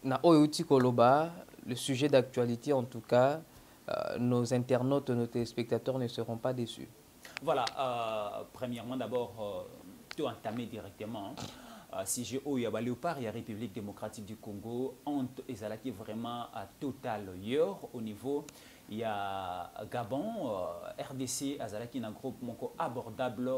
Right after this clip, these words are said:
Speaker 2: groupe oyo tobanda omona déjà que la R D C, euh, va sortir, euh,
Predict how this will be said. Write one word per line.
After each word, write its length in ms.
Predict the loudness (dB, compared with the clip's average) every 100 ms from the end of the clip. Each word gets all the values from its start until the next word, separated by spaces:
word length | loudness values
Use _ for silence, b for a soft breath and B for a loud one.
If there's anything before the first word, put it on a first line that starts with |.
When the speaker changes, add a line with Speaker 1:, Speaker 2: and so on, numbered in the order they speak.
| -2
Speaker 2:
groupe 220 | -6 -6 -6
oyo 80 |
tobanda 320 | -6 -6 -4 -2
omona 200 | -4 -6
déjà 200 | -8 -8
que 120 | -6
la 260 | -4 -2
R 40 | -2
D 140 | -6
C, 320 | -6 -6 -8 -10 B B B -6
euh, 180 | -4 -2
va 120 | -4
sortir, 480 | -6 -8 -6 -6 -4
euh, 100 | -6